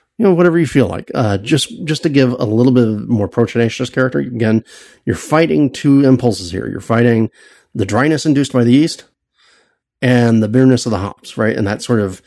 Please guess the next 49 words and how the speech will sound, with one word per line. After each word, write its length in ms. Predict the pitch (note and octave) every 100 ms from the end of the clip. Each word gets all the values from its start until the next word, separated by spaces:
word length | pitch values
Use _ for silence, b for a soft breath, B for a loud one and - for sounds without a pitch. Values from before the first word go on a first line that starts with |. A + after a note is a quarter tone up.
| b b b b
you 100 | A#2+
know, 300 | G2+ F#2+ F#2+ _ -
the 140 | C3+
drier 320 | G#2 G#2+ C3 C3
the 80 |
beer 240 | B2 B2+ B2+
is, 100 | A2
the 80 | G2+
more 160 | F#2+
bitter 260 | F#2 A#2+ B2
it's 100 | -
gonna 160 | B2
seem. 500 | G#2+ B2 A#2 A2 G2+
The 140 | - G2+
drier 440 | G#2 A#2 A2 G#2+
it 80 | G2+
is, 220 | G2+ F2+
the 60 | G2
more 160 | F#2 E2
harsh 400 | - D3 A#2+ -
the 60 |
bitters-, 320 | - - -
bitterness 600 | - D#3 C3 G2 F#2+ -
is 80 | -
gonna 160 | - -
seem. 300 | - - C3 _ b b b b b b
So 260 | - B2 A2
if 340 | - A2 -
you 100 | A2
can 240 | A2+ G#2
give 140 | G#2 B2+
yourself 260 | A#2+ A#2+ G2+
a 40 |
little 220 | C3 D#3+
bit 120 | C#3
more 160 | - B2+
resistance, 500 | A2 A2 - A2 - _ _ _ -
you'll 180 | A#2+ G#2
get 200 | G#2+ G2
a, 120 | F#2+
a 240 | - A2+ F#2+
better 340 | A2+ G2+ F#2
product 340 | - F#2+ F2 -
at 80 |
the 80 | -
end 120 | F#2
of 60 | F2+
the 60 | -
day. 220 | D#3